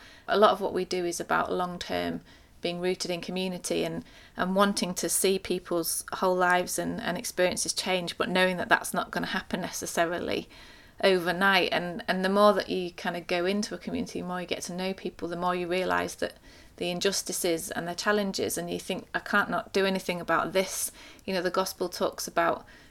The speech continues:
good news for the poor and release from the captives and all the structural injustices that people face as you kind of spend time and, and rub up alongside them. So for me, it's,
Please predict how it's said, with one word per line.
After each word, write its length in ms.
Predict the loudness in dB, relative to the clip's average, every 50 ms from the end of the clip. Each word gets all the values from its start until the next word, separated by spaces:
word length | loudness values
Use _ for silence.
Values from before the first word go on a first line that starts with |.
| -6 0
good 160 | 2 2 2
news 300 | 2 2 -2 -2 -2 -4
for 80 | -6 -4
the 80 | -4
poor 340 | -6 -4 -2 0 2 2 2
and 140 | 0 -2 -4
release 340 | -2 0 0 0 0 0 -4
from 140 | -6 -6 -8
the 80 | -8
captives 580 | -8 -6 -6 -6 -6 -6 -4 -4 -4 -4 -2 -4
and 200 | -4 -4 -4 -8 -10 -16 -20 -20 -20 -20 -12 -6
all 160 | -2 0 0
the 100 | 2 2
structural 520 | 2 2 2 4 2 2 2 2 0 2 2
injustices 560 | 2 2 0 0 0 -2 -2 -2 -2 -2 -4
that 160 | -4 -6 -6
people 240 | -4 -4 -4 -4 -6
face 360 | -4 -2 -2 0 0 -2 -4
as 140 | -4 -4 -4
you 80 | -6 -6
kind 240 | -8 -8 -6 -6
of 160 | -8 -8 -10 -16 -20 -20 -20 -16
spend 300 | -14 -10 -6 -4 -4 -4
time 340 | -4 -2 0 0 0 0 -2
and, 240 | -4 -4 -4 -6 -6
and 200 | -6 -6 -4 -2
rub 180 | -2 -2 -2 -2
up 160 | -4 -4 -4
alongside 640 | -4 -4 -2 -4 -4 -2 -2 0 0 0 -2 -6 -6
them. 240 | -8 -6 -6 -6
So 340 | -4 0 0 2 2 0 -2 -4 -10 -20 -20 -20 -20 -20 -20 -20 -20 -20
for 160 | -8 -4 -2 2
me, 240 | 4 6 6 6
it's, 420 | 6 4 0 -4 -4 -4 -4 -4